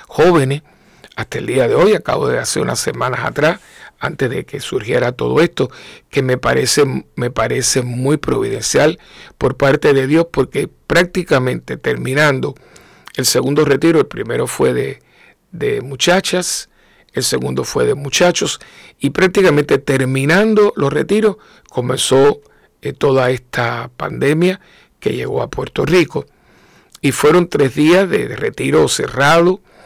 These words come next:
eh, en el centro capuchino, de mis queridos frailes capuchinos, mis hermanos, que siempre son tan hospitalarios y tan buena gente. Y fue una experiencia que ellos mismos,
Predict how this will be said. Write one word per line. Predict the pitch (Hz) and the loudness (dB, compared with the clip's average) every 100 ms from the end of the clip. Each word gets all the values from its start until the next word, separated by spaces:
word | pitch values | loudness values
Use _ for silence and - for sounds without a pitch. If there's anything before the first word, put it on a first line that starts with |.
| - _ _ _ _ | -20 _ _ _ _
eh, | - 127 123 | -6 -4 -4
en | 131 | -6
el | 131 | -6
centro | - 127 - | -4 -4 -4
capuchino, | - - 120 - 160 180 | -6 -6 -4 0 2 2
de | - | -2
mis | - - | -8 -8
queridos | - 120 135 127 | -6 -2 -2 -2
frailes | - 113 113 139 | -2 -2 0 0
capuchinos, | - 120 117 - 139 151 | -2 -6 -6 -6 -2 -2
mis | 131 123 | -2 -6
hermanos, | 104 117 123 160 180 - - _ - - | -6 -4 -2 -2 -4 -10 -18 _ -20 -20
que | - | -14
siempre | - 127 127 | -6 -6 -4
son | 123 131 | -4 -6
tan | 123 - 135 | -4 -4 -4
hospitalarios | 123 - - 120 131 143 135 | -8 -10 -6 -2 -2 -2 -4
y | 123 | -8
tan | 123 123 | -10 -10
buena | 127 135 131 | -8 -8 -8
gente. | 127 120 - 185 - _ _ - - - _ | -10 -8 -6 -6 -8 _ _ -20 -20 -20 _
Y | 143 131 | 0 0
fue | - 151 | 2 2
una | 165 | 2
experiencia | 160 147 151 143 190 196 - - _ | 2 0 2 0 -2 -4 -14 -20 _
que | 123 | -2
ellos | 139 120 | 0 2
mismos, | 160 202 151 | 4 2 0